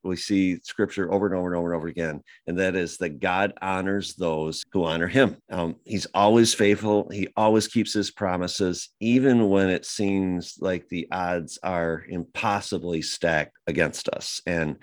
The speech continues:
some of us may feel like that. We may be in a family situation, some non-Christian parents perhaps, or, uh, siblings, or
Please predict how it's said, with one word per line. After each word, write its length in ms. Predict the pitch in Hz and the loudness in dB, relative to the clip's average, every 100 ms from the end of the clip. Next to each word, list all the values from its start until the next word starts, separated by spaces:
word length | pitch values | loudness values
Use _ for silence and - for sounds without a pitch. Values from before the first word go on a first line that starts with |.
| - | 2
some 140 | 127 | 6
of 140 | 139 | 6
us 160 | 113 - | 6 4
may 160 | 104 95 | 2 2
feel 220 | - 110 | 2 4
like 220 | 113 110 | 4 2
that. 340 | - 110 107 - | 2 0 0 -2
We 120 | 92 | -6
may 200 | 90 92 | -4 -2
be 260 | 87 90 90 | 0 2 2
in 120 | 87 | 0
a 100 | 82 | -2
family 380 | - 107 113 110 | -2 2 2 2
situation, 720 | - - 107 104 104 - 90 | 0 -2 2 4 2 0 -6
some 160 | - 95 | -8 -8
non-Christian 680 | 92 95 - 95 - 85 82 | -6 -4 -4 -4 -4 -6 -6
parents 380 | - 139 131 120 | 0 4 4 2
perhaps, 640 | 120 110 110 107 104 - | -2 0 2 2 0 -6
or, 340 | 98 90 85 - _ | -6 -4 -4 -6 _
uh, 180 | 87 90 | -8 -6
siblings, 760 | - 143 135 123 120 113 101 | 0 2 4 4 4 2 0
or 420 | 95 90 87 82 | -4 -4 -2 -2